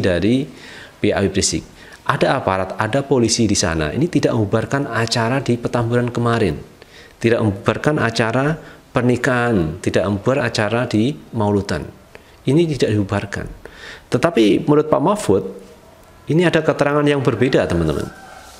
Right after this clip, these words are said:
Kita baca beritanya. Penangkapan M R S disebabkan karena acara yang berlangsung pada malam hari di Petamburan tersebut menolak untuk bubar ketika diminta oleh aparat berwenang. Berarti aparat ini sudah meminta untuk bubar.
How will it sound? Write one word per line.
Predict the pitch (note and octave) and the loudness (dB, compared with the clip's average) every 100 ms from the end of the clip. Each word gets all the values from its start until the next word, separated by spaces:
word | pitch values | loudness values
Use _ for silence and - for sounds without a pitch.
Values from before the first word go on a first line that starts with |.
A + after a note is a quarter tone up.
| - - - - - - - - - | -20 -20 -20 -20 -20 -20 -20 -6 0
Kita | A2 G#2 | 2 2
baca | G#2 B2+ | 2 2
beritanya. | A#2 G#2+ A2 A2+ F#3+ - - - - - | 2 2 2 2 0 -4 -12 -16 -18 -6
Penangkapan | A#2+ C3+ C#3 E3+ G3+ | 0 2 2 0 0
M | C#3 C#3+ | 0 0
R | C#3 A#2 G#2 | 2 2 0
S | - | 0
disebabkan | - A2 G2+ G#2 - C#3 D3+ D#3 | 0 2 2 0 0 0 2 0
karena | A#2 A#2+ G2+ | 0 0 -2
acara | G#2+ A#2 B2 | 0 2 2
yang | A2+ | 2
berlangsung | G#2+ G2 G2 - A#2+ | 2 2 0 0 0
pada | A2 G#2 | 0 2
malam | G2+ G2 G2 | 2 2 2
hari | G2+ B2 | 2 2
di | B2 | 0
Petamburan | - A2 G#2 G2+ A#2 F#2 | 0 0 2 4 2 2
tersebut | - - - B2+ - | 0 0 0 0 0
menolak | A2+ A2+ C3 D3+ - | 0 2 2 0 0
untuk | G#2+ A2 | 2 2
bubar | - G#2+ C#3 G#2 - - - - - - - - | 2 2 2 0 -4 -10 -18 -20 -20 -20 -10 -4
ketika | G2+ G2 C3+ C3+ | 0 2 2 2
diminta | F#2+ F#2+ A2 F2+ | 2 2 2 2
oleh | G2+ | 2
aparat | A#2 F#2 - F#2+ - | 2 -2 -2 -4 -2
berwenang. | G#2+ E2+ F2 - C#2 - - - - - - - - - | -4 -2 -2 -4 -6 -12 -20 -20 -20 -20 -20 -20 -4 0
Berarti | G#2 A2+ F#3+ | 2 2 2
aparat | B2 B2 C3 B2 - | 2 0 0 0 0
ini | F#2+ G2+ C3+ G3 | 2 4 4 4
sudah | G#3+ - G#2+ G#2+ | 2 2 2 2
meminta | G#2 F2 F2 B2+ | 2 0 0 0
untuk | B2+ A2+ | 0 0
bubar. | G#2+ A2 C#2+ | 0 0 -4